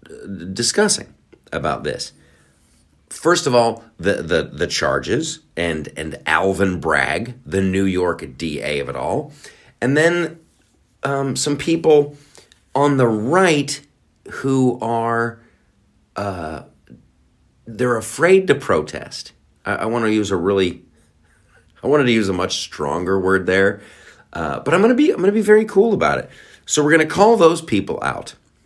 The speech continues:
Uh, I don't know if we're gonna do it by name. I don't know if that helps anything, but just as a, uh, as, as a, <laughs> as a, uh,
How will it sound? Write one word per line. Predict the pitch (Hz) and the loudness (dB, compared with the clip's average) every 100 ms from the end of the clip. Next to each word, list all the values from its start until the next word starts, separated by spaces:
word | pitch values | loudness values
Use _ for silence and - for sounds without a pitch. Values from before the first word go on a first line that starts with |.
| _ _ - | _ _ -8
Uh, | 92 85 78 - - - - | -2 0 0 -4 -10 -10 -4
I | |
don't | 123 | -4
know | 90 | -4
if | - | -6
we're | 76 | -8
gonna | - | -8
do | |
it | 65 | -10
by | 76 71 | -12 -12
name. | 76 78 101 82 64 - - _ _ _ _ _ _ _ | -8 -4 -4 -4 -6 -10 -14 _ _ _ _ _ _ _
I | 71 | -12
don't | 69 | -10
know | 69 | -10
if | 60 | -10
that | - | -12
helps | - - 107 113 - | -12 0 2 2 -2
anything, | 78 73 73 69 - - - _ - | -4 -6 -6 -6 -8 -12 -20 _ 0
but | 123 117 101 | 0 -2 -8
just | 131 131 | -6 -6
as | - 117 110 | -2 -2 0
a, | 107 95 | -2 -2
uh, | 85 78 76 - _ _ - | -2 -4 -8 -12 _ _ -8
as, | 90 - | -6 -6
as | - 90 78 | -6 -6 -4
a, | 71 60 - _ _ _ _ _ _ _ _ | -6 -6 -12 _ _ _ _ _ _ _ _
<laughs> | _ _ _ _ - - - | _ _ _ _ -20 -16 -8
as | 110 123 117 101 | 0 2 2 4
a, | 117 104 | 4 4
uh, | 95 87 | 2 0